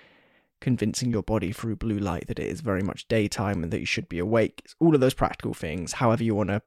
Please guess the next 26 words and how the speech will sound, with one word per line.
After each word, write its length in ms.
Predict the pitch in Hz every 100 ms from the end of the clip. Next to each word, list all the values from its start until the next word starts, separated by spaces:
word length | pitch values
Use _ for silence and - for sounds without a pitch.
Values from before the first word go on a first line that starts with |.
| _
cut 160 | - 110
it 100 | -
up. 280 | 85 - - -
Essentially, 640 | - 113 - - 107 104 - _ _
getting 180 | 123 110
enough 220 | 104 98
sleep 260 | - 107 -
the 80 | 98
night 200 | 85 -
before, 340 | - - 87
I 80 | 92
think, 240 | - -
is 120 | - - - -
the 140 | 123
most 280 | 107 95 -
fundamental 500 | 98 98 104 98 113
thing 200 | - 101
when 120 | 85
it 80 | -
comes 240 | - 123
to 100 | -
being 220 | 92 98 -
productive 400 | - - - -
the 80 |
next 280 | 87 - -
day. 260 | 127 95